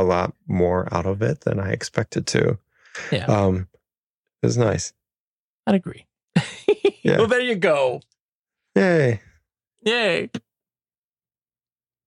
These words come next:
Speaker 2: That's fun.
Speaker 1: Okay.
Speaker 2: I like this
Speaker 1: Yeah.
Speaker 2: one.
Speaker 1: All right. Yeah, did we have anything else we wanted to say about this game?
Speaker 2: Go in with an open mind. Don't be afraid.
Speaker 1: Yeah.
Speaker 2: Don't be afraid. It's not very Zorkian,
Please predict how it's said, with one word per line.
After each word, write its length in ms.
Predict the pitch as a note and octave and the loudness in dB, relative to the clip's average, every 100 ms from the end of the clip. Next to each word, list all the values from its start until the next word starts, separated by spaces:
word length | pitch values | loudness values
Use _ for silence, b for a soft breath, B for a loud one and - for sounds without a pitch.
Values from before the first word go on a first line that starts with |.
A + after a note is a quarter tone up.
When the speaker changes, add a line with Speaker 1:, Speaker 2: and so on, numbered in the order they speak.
| _ _ _ - | _ _ _ 0
Speaker 2:
That's 220 | E4+ - | 0 0
fun. 280 | A3+ - - | 0 2 2
Speaker 1:
Okay. 120 | C3 - - | 0 -2 0
Speaker 2:
I 80 | B2 | 2
like 240 | - - | 0 -2
this 180 | - - | -6 -2
Speaker 1:
Yeah. 60 | - | -2
Speaker 2:
one. 140 | A#3+ - _ _ _ _ _ _ _ _ _ _ _ | -2 -8 _ _ _ _ _ _ _ _ _ _ _
Speaker 1:
All 80 | F#3+ | 2
right. 320 | G3 F3+ B3 _ _ _ _ _ D#3+ | 2 2 -2 _ _ _ _ _ 0
Yeah, 140 | E3 | 2
did 120 | C#3+ | 4
we 120 | C#3 | 4
have 180 | C#3+ C#3 | 4 2
anything 300 | C#3+ C3+ C3+ | 2 2 2
else 280 | G#2 A#2 - | 2 0 0
we 80 | A2+ | 0
wanted 200 | A2+ A#2 | 2 0
to 80 | G#2+ | 0
say 120 | A#2 | 0
about 200 | C#3+ D#3+ | 0 -2
this 160 | E3 | -4
game? 260 | - G#3+ A3+ _ _ _ _ _ _ _ _ _ F3 | 0 0 -2 _ _ _ _ _ _ _ _ _ 0
Speaker 2:
Go 200 | D#3 D#3 | 2 4
in 80 | G3 | 4
with 120 | G#3 | 4
an 80 | G#3+ | 2
open 200 | G#3 G#3+ | 2 2
mind. 440 | B3 B3+ B2+ - _ - | 2 0 -2 -8 _ 2
Don't 240 | C#3+ G#3+ | 2 2
be 120 | C4 | -2
afraid. 560 | A#3+ - D#3+ B2+ G3 F3 | -2 0 0 2 0 -2
Speaker 1:
Yeah. 60 | - _ _ _ _ _ - | -8 _ _ _ _ _ 0
Speaker 2:
Don't 200 | D#3+ D#3 | 0 2
be 80 | A3 | 0
afraid. 540 | F3+ D#3+ B2+ G#2 - - _ | 0 0 0 -4 -10 -20 _
It's 180 | - | -2
not 180 | C3 - | -2 0
very 220 | E3+ G3+ | 0 2
Zorkian, 760 | F#3 F#3 E3+ - E3+ D#3+ E3 E3 | 2 2 2 2 0 2 2 -2